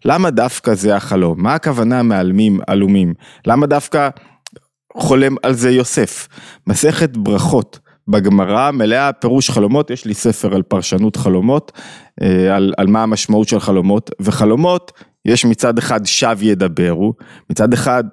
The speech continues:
החלומות שב ידברו, זאת אומרת, אחת השאלות הגדולות, האם יש איזה היבט נבואי כלשהו בחלום? במקרה שלנו, ודאי שכן, כי החלום הולך להתגלות, הולך להתקיים.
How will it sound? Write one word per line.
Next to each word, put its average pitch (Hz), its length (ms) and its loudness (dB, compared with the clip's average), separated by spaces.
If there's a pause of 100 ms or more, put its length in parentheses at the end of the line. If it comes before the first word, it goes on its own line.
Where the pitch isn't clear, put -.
(200)
החלומות 117 480 2
שב 98 280 0
ידברו, 156 580 2 (280)
זאת - 100 -20
אומרת, 156 240 0
אחת 196 220 -2
השאלות 180 360 0
הגדולות, 151 440 2
האם 143 160 0
יש 147 120 -2
איזה 127 260 0 (560)
היבט 147 360 2
נבואי 127 520 4
כלשהו 117 600 2 (120)
בחלום? 90 520 0 (480)
במקרה 110 360 2
שלנו, 110 520 0
ודאי 175 300 0
שכן, 98 320 -6 (240)
כי 135 100 0
החלום 123 380 0
הולך 139 280 0
להתגלות, 139 540 0 (280)
הולך 123 260 2
להתקיים. 147 600 0